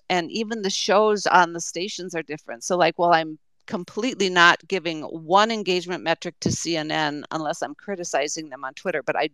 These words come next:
do not tune my dial to C N N for anything right now, um, because I'm so mad at the choice that they have making.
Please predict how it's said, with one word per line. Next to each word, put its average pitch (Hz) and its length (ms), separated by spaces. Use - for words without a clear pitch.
do 196 160
not 190 280
tune 175 220
my 147 180
dial 160 520
to 180 140
C 180 300
N 160 140
N 147 200
for - 160
anything 202 540
right 120 300
now, 135 340
um, 160 380
because 185 220
I'm 170 140
so 175 520
mad 175 640
at 156 400
the 151 180
choice 196 580
that - 260
they 147 180
have 143 320
making. 151 600